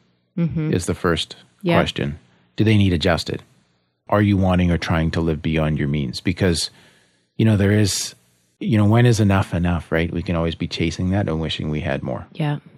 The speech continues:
Speaker 2: And that's a constant pressure that a husband can feel
Speaker 1: Okay.
Speaker 2: to provide that more and more.
Speaker 1: Yeah.
Speaker 2: And, and also, you know, just understanding between the two of you, like, you might have an agenda for more income, but does he share that with you? And maybe he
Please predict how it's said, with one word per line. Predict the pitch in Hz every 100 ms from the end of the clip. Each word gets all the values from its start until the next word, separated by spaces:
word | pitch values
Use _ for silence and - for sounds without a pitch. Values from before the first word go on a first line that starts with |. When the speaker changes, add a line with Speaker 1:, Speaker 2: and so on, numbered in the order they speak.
| _
Speaker 2:
And | - 90
that's | 87
a | 92
constant | - 107 98 - 87
pressure | - 101 - 85
that | 82
a | 80
husband | 82 82 78 76
can | 73
feel | - 71 - _ _ _ -
Speaker 1:
Okay. | 160 190 - 240 _ _
Speaker 2:
to | -
provide | - 90 80 80
that | 76
more | - 82
and | 76
more. | 80 92 104 - -
Speaker 1:
Yeah. | 175 185 180 _ _ _ _ _ _ -
Speaker 2:
And, | 131 135 123 - _ -
and | 131 127
also, | 139 143 160 143 143
you | 139
know, | 139
just | 131 123 147
understanding | 139 117 - 131 131
between | 101 - 139
the | 107
two | 92 160
of |
you, | 131
like, | 107 -
you | 143
might | 147
have | 135 127
an | 117
agenda | 95 101 117 107
for | - 101
more | 101 101
income, | 95 131 143 110
but | 95 98
does | 113 -
he | 143
share | - 147
that | 139 127
with | 156 151
you? | 92 76 - -
And | 117 117
maybe | 139 139
he | 120 156 165 175